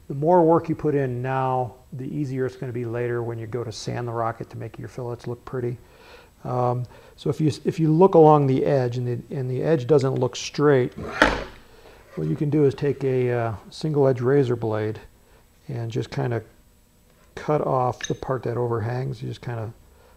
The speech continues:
you know, press it down in there. And then, you know, use a little bit more water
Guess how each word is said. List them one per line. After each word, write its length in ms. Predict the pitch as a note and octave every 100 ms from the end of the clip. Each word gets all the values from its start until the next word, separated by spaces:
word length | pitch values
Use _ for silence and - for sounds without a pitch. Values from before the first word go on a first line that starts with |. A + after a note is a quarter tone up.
| - - _ _ _ _ _ _ _ _ E3
you 100 | B2
know, 180 | A2+ -
press 260 | - D3 -
it 120 | A#2+
down 240 | C3+ B2+ B2+
in 160 | B2+
there. 340 | B2+ B2 A#2+ - - _ - - - - - - -
And 220 | A3 G3+
then, 320 | G3+ F3+ F3
you 120 | A3
know, 120 | - - - -
use 80 | F3+
a 60 |
little 160 | D#3+ D3+
bit 160 | E3
more 180 | D3 D#3+
water 420 | D#3 C#3 C3+ C#3